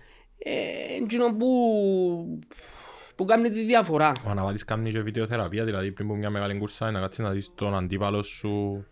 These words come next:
Speaker 2: τον αντίπαλο αναβάτη, να κάτσεις να δεις,
Speaker 1: Ε,
Speaker 2: ε, πληροφορίες.
Speaker 1: για, για, για κάποιο,
Speaker 2: Αγιές τους κούρσες.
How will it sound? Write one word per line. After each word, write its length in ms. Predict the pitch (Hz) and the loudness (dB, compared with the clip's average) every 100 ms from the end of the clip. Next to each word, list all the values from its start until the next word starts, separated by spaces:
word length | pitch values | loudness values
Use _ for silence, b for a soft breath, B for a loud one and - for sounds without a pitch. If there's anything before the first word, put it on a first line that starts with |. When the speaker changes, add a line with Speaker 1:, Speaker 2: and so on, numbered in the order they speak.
| - | -20
Speaker 2:
τον 140 | - 101 | -6 -2
αντίπαλο 360 | 95 98 104 | -2 0 2
αναβάτη, 640 | 104 95 92 101 110 107 107 107 98 | 2 0 0 -2 -2 -2 -2 -4 -4
να 100 | 98 | -4
κάτσεις 240 | 95 - | -6 -6
να 60 | 107 | -8
δεις, 160 | 95 - | -8 -10
Speaker 1:
Ε, 60 | |
Speaker 2:
ε, 40 | 98 | -12
πληροφορίες. 600 | - 101 98 90 104 107 - - | -8 -8 -8 -8 -6 -8 -12 -20
Speaker 1:
για, 420 | - 135 139 131 - | -10 -4 -2 -2 -4
για, 440 | 135 143 139 127 | -4 0 2 0
για 280 | - 131 139 | -4 -2 -2
κάποιο, 220 | 135 165 | -2 -2
Speaker 2:
Αγιές 280 | 104 156 202 | 0 0 0
τους 180 | - 101 | -2 -8
κούρσες. 640 | - 98 - 107 104 98 | -4 -4 -2 -6 -6 -10